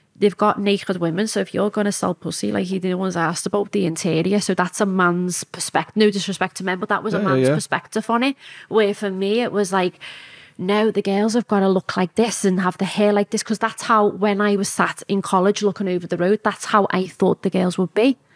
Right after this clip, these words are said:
Speaker 1: I thought they're gonna be, like, you know, tiny waist, big boobs, and they were gonna be absolutely stunning and making loads of money. So I was like, "No, like, you need to be the, they need to be the best version of themselves." So I was going in, and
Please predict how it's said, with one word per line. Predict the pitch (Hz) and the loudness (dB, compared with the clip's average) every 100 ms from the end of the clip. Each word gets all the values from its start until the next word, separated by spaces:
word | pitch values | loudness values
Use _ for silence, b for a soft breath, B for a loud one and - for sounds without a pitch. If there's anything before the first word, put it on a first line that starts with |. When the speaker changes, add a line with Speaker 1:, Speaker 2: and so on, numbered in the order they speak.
| B B B | B B B
Speaker 1:
I | - 196 | 0 0
thought | 202 196 190 - | 2 2 2 0
they're | |
gonna | 196 180 180 | 0 2 2
be, | 175 175 | 2 2
like, | 175 - - B B | 0 -2 -10 B B
you | 190 | 2
know, | 180 | 2
tiny | 175 - 196 185 185 | 0 -2 0 2 2
waist, | 180 180 | 2 0
big | - 175 160 | 0 -2 0
boobs, | 202 180 175 - | 2 2 0 -2
and | 190 180 B B B | -2 -4 B B B
they | - | -4
were | 190 | -2
gonna | 208 196 | 2 2
be | 180 185 | 2 0
absolutely | 175 - 196 185 190 | -2 -4 -4 -4 -4
stunning | - 196 185 202 | -2 0 2 2
and | 185 | 2
making | 180 180 190 | -2 -2 -2
loads | 180 180 | 0 0
of | 190 | -2
money. | 185 208 | -2 -2
So | 233 233 202 | -2 0 2
I | 196 | 2
was | 208 220 | 2 0
like, | 196 | -2
"No, | 160 185 190 202 | -2 -2 0 2
like, | 226 220 196 B B B B - | 4 2 0 B B B B -4
you | 196 | 0
need | 196 190 190 | 2 2 0
to | |
be | 185 180 | -2 -2
the, | - _ _ | -2 _ _
they | 196 | -2
need | 185 190 | 0 -2
to | 170 | 0
be | 180 | -2
the | 170 | 0
best | 175 175 | -2 -4
version | - 180 175 180 | -2 0 0 -4
of | |
themselves." | 180 175 180 190 208 | -6 -2 0 0 0
So | 220 | -2
I | |
was | 196 202 | 0 -2
going | - 196 190 180 | 0 0 2 2
in, | 190 | 2
and | 202 | 0